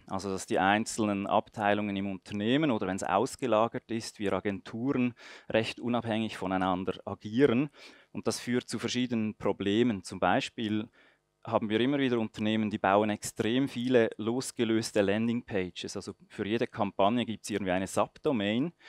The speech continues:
die überhaupt nicht o-, optimiert ist, auch keine Backlinks hat und deshalb auch Mühe haben wird, irgendwelche organische Sichtbarkeit zu erzeugen.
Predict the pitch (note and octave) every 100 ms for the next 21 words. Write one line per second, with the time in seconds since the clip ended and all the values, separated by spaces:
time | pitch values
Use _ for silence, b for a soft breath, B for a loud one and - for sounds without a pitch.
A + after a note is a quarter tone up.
0 | B B B B A#2+ A2+ A2 A2+ - B2+
1 | - - _ _ - - A#2+ A#2 - A2+
2 | A#2+ C#3 D#3+ D3+ - A2+ A2+ - A2 G#2+
3 | - B2 _ - C3 C3+ - B2 A#2+ -
4 | - - b b b b - A2+ A2+ A2
5 | - A2 G#2+ A2+ G#2 G2+ G2 - A2 A#2+
6 | A#2 A2+ G#2 G2 G2 F#2+ F#2+ G2 F#2 G#2
7 | G2 F#2+ F2+ F#2 F#2 - F#2 F2+ G2 G#2
8 | - A#2 - F#2+ F#2+ - F2+ F#2+ - F#2
9 | - - F2+ E2+ E2 D#2